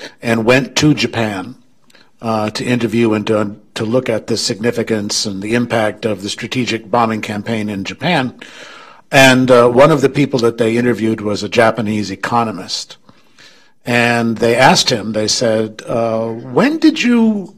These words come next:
get an idea that Japan might be losing this war, uh, given the fact that there was such heavy press censorship, uh, and such, you know, strict control over the information that would have been available?"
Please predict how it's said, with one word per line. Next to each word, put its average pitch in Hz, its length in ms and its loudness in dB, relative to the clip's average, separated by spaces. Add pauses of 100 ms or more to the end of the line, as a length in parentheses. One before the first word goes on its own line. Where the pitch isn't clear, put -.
get 175 160 4
an 160 120 0
idea 139 800 4
that - 500 -4
Japan 151 500 -2
might 135 280 0
be 117 120 0
losing 127 500 0
this 110 200 -6
war, 151 460 -2 (580)
uh, 113 160 -4
given 147 440 2
the 123 80 2
fact 127 340 2
that 120 100 -2
there 123 80 0
was 110 160 2
such 120 200 2
heavy 127 300 2
press - 380 2
censorship, - 800 -4 (600)
uh, 113 420 2
and 113 140 0
such, - 320 0
you 131 40 -2
know, 104 60 -4
strict - 320 -2
control 156 420 2
over 107 120 2
the 113 100 0
information 113 560 -2
that 107 160 -6
would 107 140 -2
have 107 100 -8
been 104 160 -6
available?" 107 640 -6